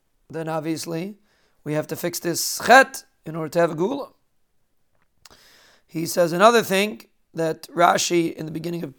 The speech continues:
Parashat Shmoi says by the, by Moshe Rabbeinu. He says, "And Moshe Rabbeinu saw that they were talking Lashon Hara, they were saying bad things. He understood that's why Klal Yisrael has tzaras." So you see, tzaras also comes from Lashon Hara.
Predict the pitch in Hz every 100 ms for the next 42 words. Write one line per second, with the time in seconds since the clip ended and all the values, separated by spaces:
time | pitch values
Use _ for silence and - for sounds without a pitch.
0 | _ - 175 - 180 - 202 226 - -
1 | 175 165 - _ _ _ _ _ _ _
2 | - 151 151 143 151 151 147 143 - -
3 | _ 147 160 180 180 165 226 214 185 185
4 | - _ _ _ 156 170 160 170 180 175
5 | 175 175 165 190 190 175 165 160 165 -
6 | 139 170 170 165 151 165 196 175 165 180
7 | 170 180 180 240 214 180 - - _ _
8 | _ _ 156 175 175 165 214 180 190 185
9 | 180 175 180 190 175 180 165 165 - 202
10 | 185 - - - - - _ _ _ _
11 | _ - - 139 170 170 180 175 220 214
12 | 180 185 170 143 - _ _ _ _ 165
13 | 175 165 175 170 165